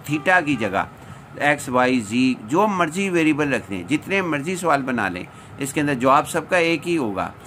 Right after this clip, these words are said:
यानी कि अगर ये x रख देता तब भी जवाब मेरा वही होना था जो मैं ये theta के साथ करूँगा। फ़िलहाल ये theta है, तो इसका स्क्वायर open करते हैं जी, theta under root का स्क्वायर। पहले सबसे पहला target हमारा ये होगा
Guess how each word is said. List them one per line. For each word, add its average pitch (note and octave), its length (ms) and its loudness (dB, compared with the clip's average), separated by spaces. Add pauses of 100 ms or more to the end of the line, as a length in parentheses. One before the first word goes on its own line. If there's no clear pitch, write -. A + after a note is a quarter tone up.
(180)
यानी C3+ 200 4
कि D3+ 80 0
अगर C#3+ 240 0
ये C#3+ 360 0
x - 120 -4
रख D3+ 120 0
देता D#3 300 0
तब A#2+ 160 -2
भी C3 140 -2
जवाब C3 240 2
मेरा B2+ 260 2
वही B2+ 240 0
होना A2+ 240 0
था A2 240 0 (400)
जो B2+ 160 2
मैं B2+ 260 4
ये C3 240 0
theta C#3+ 300 0
के C3+ 80 -2
साथ A2+ 280 0
करूँगा। F2 340 -4
फ़िलहाल D#3 420 2
ये D#3 140 0
theta A#2 240 -4
है, G2+ 200 2 (380)
तो D#3 60 -4
इसका E3 260 2
स्क्वायर F3 360 2
open D3+ 260 2
करते A#2 260 -2
हैं G#2 60 0
जी, G2+ 120 0 (100)
theta D3 340 0
under D3 220 0
root C#3+ 200 -4
का C#3+ 140 2
स्क्वायर। D3 400 -8
पहले D3+ 260 4
सबसे D#3+ 300 -2
पहला C#3 320 2
target A#2 680 -2
हमारा A2+ 240 2
ये A2+ 240 -2
होगा A2 420 0